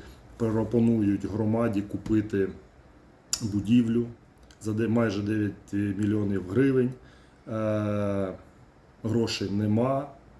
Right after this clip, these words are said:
І ще депутати не визначились, яке рішення приймуть. Також буде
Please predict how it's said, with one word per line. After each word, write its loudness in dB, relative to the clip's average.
І 2
ще 0
депутати -4
не 0
визначились, 0
яке -4
рішення -4
приймуть. -2
Також -4
буде -2